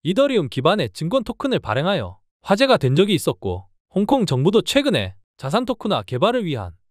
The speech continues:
커뮤니티를 구성했다고 알려지면서 알더블유에이 분야에 투자하고 있습니다. 게다가 중국하고 홍콩 정부는 현재 웹쓰리 관련 사업을 적극 지원하는 중인데요.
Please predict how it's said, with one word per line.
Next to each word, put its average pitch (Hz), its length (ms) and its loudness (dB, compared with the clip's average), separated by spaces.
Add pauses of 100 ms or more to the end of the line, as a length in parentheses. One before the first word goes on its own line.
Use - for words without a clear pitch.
커뮤니티를 208 720 0
구성했다고 165 560 0
알려지면서 135 680 -2 (200)
알더블유에이 202 680 2
분야에 180 400 0
투자하고 214 440 0
있습니다. 92 500 -8 (220)
게다가 170 500 2
중국하고 180 560 0
홍콩 208 360 -2
정부는 120 380 -4 (300)
현재 254 320 2
웹쓰리 175 440 2
관련 139 300 2
사업을 180 440 2 (260)
적극 175 380 0
지원하는 208 460 4
중인데요. 117 500 0